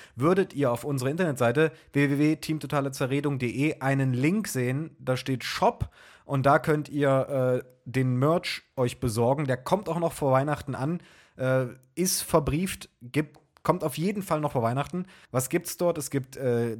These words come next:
T-Shirts für Frauen und Männer und allen, denen Geschlecht egal ist. Äh, Sticker, Poster und Beanies.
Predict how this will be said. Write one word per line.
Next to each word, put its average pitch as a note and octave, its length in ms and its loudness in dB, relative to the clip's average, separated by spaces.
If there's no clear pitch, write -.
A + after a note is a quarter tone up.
T-Shirts G3 720 -4
für C3+ 400 -2
Frauen C#3 340 0
und A#2+ 120 -6
Männer C3 380 0
und A#2+ 420 -4
allen, C3+ 400 0
denen B2+ 240 2
Geschlecht B2 480 -2
egal A#2 380 4
ist. F#3+ 280 -4
Äh, C3 440 2
Sticker, F#3 720 0
Poster F#3 720 2
und G3+ 280 2
Beanies. D3+ 600 -2